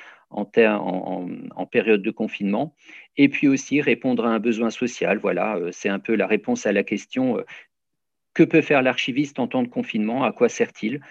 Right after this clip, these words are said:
Eh ben, on a trouvé ça, euh, en espérant que notre opération ait pu, euh, soulager ou, euh, faire du bien à, au moins à certaines personnes. Et puis évidemment, varier les sources, puisque, euh, ces archives, euh, privées,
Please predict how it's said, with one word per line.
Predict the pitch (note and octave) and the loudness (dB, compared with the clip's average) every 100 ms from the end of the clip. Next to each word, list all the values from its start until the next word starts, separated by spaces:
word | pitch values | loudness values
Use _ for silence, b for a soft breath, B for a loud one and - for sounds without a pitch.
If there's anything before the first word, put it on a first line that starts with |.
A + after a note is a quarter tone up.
| B B - | B B -6
Eh | G2+ | 0
ben, | G#2 | 2
on | A#2 A2 | 2 2
a | A2 | 0
trouvé | - A2+ A#2 | -2 0 0
ça, | - F#2+ A#2+ C3 G2 | 2 0 0 -4 -4
euh, | F#2 F2 F2 | -2 -2 -4
en | G2 A2 | 0 0
espérant | A2+ - G2+ A#2 | 0 -2 0 0
que | - G#2+ A2+ G2 | -2 -2 0 0
notre | G2 - | -2 -2
opération | G#2 G#2+ F#2+ - - B2 | 0 0 -2 -4 -4 -2
ait | G#2+ | -2
pu, | - - A#2 G2+ | -4 -4 -2 -2
euh, | F2 B B | -4 B B
soulager | - - B2+ A2 G#2+ A2 A#2+ B2+ | -12 -2 2 4 2 2 2 2
ou, | A#2 G2 G#2 | -2 -2 -2
euh, | G2 F2+ | -2 -2
faire | - G#2 | 0 0
du | G2+ | -2
bien | F#2 F#2+ A2+ | -6 -4 -4
à, | G2+ F2+ - | -4 -6 -4
au | G2 | 0
moins | A2 A2 | 0 0
à | |
certaines | F#2+ G#2+ - G#2 G2 | -2 -6 -2 -2 -2
personnes. | G#2 G2+ - F2+ D3 B B B B - | -4 -4 -6 -6 -6 B B B B -2
Et | B2+ | 0
puis | A#2+ C3+ | 2 2
évidemment, | A2+ A2 A2 D3 | 4 2 2 2
varier | C3+ A#2+ A#2+ | 2 0 0
les | G#2+ | -2
sources, | - D#3+ - G#2+ | -2 -6 -2 -4
puisque, | - A2 - C3+ | -4 -10 -2 2
euh, | B2+ F#2+ B B B - G2 | 2 2 B B B -2 0
ces | G2 - A2 | 0 0 2
archives, | A2+ - - B2 A#2 G2+ | 0 0 0 2 2 2
euh, | - - - _ _ _ _ _ - - - | 0 -2 -10 _ _ _ _ _ -20 -20 -8
privées, | - A2+ C#3 D#3 | -2 4 4 2